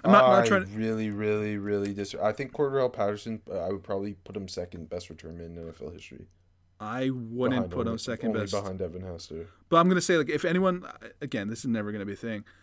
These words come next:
Speaker 1: but I've seen, like, a couple tweets, like, trying to not, not hun-,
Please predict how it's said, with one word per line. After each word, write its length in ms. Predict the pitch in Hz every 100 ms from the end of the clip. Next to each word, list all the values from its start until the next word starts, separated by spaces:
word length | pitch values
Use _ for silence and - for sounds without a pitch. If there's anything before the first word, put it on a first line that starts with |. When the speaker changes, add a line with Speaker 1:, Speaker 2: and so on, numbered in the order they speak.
| _ _ -
Speaker 1:
but 80 |
I've 100 | 151
seen, 200 | 170 190
like, 120 | 170 143
a 60 |
couple 240 | - 101 107
tweets, 320 | 110 110 -
like, 140 | 127
trying 220 | - 143
to 320 | 143 143 131 - _ _ _ _ _ _ _ _ 175 - 185 -
not, 440 | - 175 170 160 165
not 240 | 165 131
hun-, 220 | 131 165